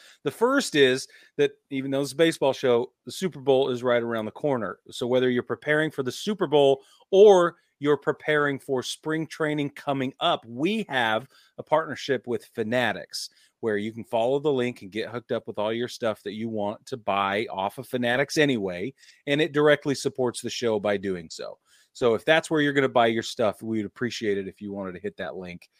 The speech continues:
and buy it through us, because that's one way to support the show. Another way to support the show is by going to Patreon. We have five tiers of support that are available. We have,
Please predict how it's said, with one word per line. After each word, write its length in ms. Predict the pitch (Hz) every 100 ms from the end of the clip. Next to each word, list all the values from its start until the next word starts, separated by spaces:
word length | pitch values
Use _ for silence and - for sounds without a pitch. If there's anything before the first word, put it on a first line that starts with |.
| _ _ -
and 100 | 101
buy 220 | 95 90
it 140 | 90 -
through 260 | - 98
us, 360 | 107 117 - - _ _ _
because 640 | 101 - 98 90 85 - - _ _
that's 260 | 104 98 -
one 160 | 107 101
way 100 | 98
to 80 |
support 320 | 95 - 107 101
the 60 |
show. 240 | - 143 - - -
Another 300 | 156 233 285
way 140 | 269
to 80 | 175
support 400 | - 147 147 151
the 80 | 131
show 460 | - 127 110 165 - _ -
is 400 | 190 185 175 143
by 200 | 147 160
going 280 | 147 139 160
to 60 |
Patreon. 640 | 151 196 240 - 151 113 104
We 100 | 113
have 140 | 117
five 400 | - 160 180 190
tiers 340 | - 175 185 156
of 80 |
support 460 | 139 147 - 170 185
that 100 | 147
are 120 | 139
available. 580 | 120 127 147 151 156 143 - _
We 100 | 135
have, 320 | 127 123 117